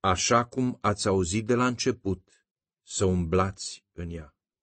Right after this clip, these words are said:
Căci în lume au ieșit mulți înșelători, care nu mărturisesc că Iisus Hristos a venit în trup.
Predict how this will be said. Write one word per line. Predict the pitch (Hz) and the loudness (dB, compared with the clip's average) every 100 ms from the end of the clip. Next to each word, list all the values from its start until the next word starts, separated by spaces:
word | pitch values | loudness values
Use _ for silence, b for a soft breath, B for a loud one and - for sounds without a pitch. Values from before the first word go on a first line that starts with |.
| _ _ _ _ | _ _ _ _
Căci | - 98 - | 0 2 4
în | 117 113 | 4 6
lume | 131 151 147 143 - | 4 4 4 2 4
au | 113 110 | 6 6
ieșit | 110 - 127 120 | 6 2 0 0
mulți | 110 123 165 170 175 - | 2 4 6 6 4 2
înșelători, | 170 151 156 143 139 113 87 76 _ _ _ _ _ | -2 0 0 0 0 0 0 -2 _ _ _ _ _
care | - 101 98 | 0 4 6
nu | 98 | 4
mărturisesc | 107 113 107 113 110 - 113 - - | 4 2 2 0 0 2 2 2 0
că | |
Iisus | 107 98 - 110 - - | 0 2 0 0 -2 -2
Hristos | 107 95 - 101 92 | -2 -2 0 0 0
a | 95 | 0
venit | 90 98 98 - | 0 0 0 0
în | 95 90 | 0 0
trup. | 90 82 _ | -4 -4 _